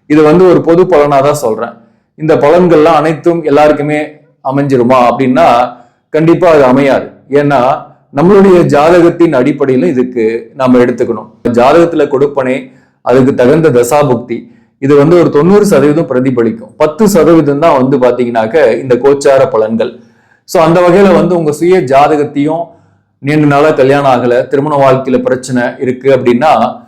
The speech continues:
உங்க சுய ஜாதகத்தையும் ஒரு நல்ல அஸ்ட்ராலஜிட்ட கொடுத்து செக் பண்ணி அதற்கு ஒரு சொல்யூஷன் எடுத்துங்க. படிக்கக்கூடிய மாணவர்களை பொறுத்தவரையிலும் இந்த ஆண்டை பொறுத்தவரை கொஞ்சம் விரயமாகி, அதாவது பேமெண்ட் சீட்டு போன்றவையில ஜாயின் பண்றதுக்கு நிறைய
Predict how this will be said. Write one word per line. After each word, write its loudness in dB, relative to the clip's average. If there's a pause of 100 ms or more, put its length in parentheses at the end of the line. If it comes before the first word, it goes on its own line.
(240)
உங்க 2
சுய 4 (160)
ஜாதகத்தையும் 0
ஒரு -2
நல்ல -2 (100)
அஸ்ட்ராலஜிட்ட -4
கொடுத்து -6 (120)
செக் -4
பண்ணி 0 (200)
அதற்கு 2
ஒரு 2 (640)
சொல்யூஷன் 0 (760)
எடுத்துங்க. 0 (460)
படிக்கக்கூடிய 2 (100)
மாணவர்களை 0
பொறுத்தவரையிலும் 0 (140)
இந்த -2 (140)
ஆண்டை 0 (100)
பொறுத்தவரை 0 (100)
கொஞ்சம் -4
விரயமாகி, 0 (600)
அதாவது 2 (180)
பேமெண்ட் 0
சீட்டு -4
போன்றவையில 2 (480)
ஜாயின் 2
பண்றதுக்கு -2
நிறைய 2